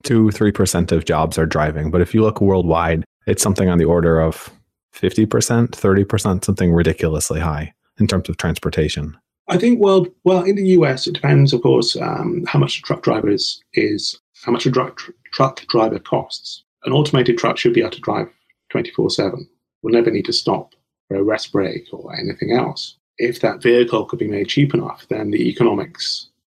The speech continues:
Speaker 2: makes, will make sense. I think, uh, other parts of the world where the cost of the driver is much, much lower, then, um, it's not gonna have the same impact. I mean, this is, it's simple market economics.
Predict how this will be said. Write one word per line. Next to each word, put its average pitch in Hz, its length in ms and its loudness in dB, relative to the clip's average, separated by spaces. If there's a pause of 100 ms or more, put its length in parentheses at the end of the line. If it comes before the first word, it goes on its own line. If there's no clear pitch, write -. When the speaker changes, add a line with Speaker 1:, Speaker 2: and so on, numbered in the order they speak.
(160)
Speaker 2:
makes, 101 340 -2
will 110 180 2
make 107 180 -4
sense. - 460 -4 (300)
I - 80 -2
think, 143 260 2
uh, 123 320 2 (100)
other 123 180 2
parts 117 300 -2
of 113 60 -4
the 113 60 0
world 113 420 2 (320)
where 107 500 -2
the - 80 -12
cost - 400 -6
of 98 60 -4
the 98 60 -4
driver 117 360 2
is 95 120 -4
much, 78 220 -8
much 110 180 -4
lower, 110 400 0 (220)
then, 113 260 0
um, 113 540 -2
it's - 300 -6
not 127 120 -2
gonna 117 120 -2
have 117 80 0
the 113 80 0
same 117 200 4
impact. - 500 -2 (380)
I - 40 -16
mean, - 140 -16
this 107 180 -6
is, 107 440 0
it's - 520 -8
simple 107 380 -2
market 104 340 -2
economics. - 760 -4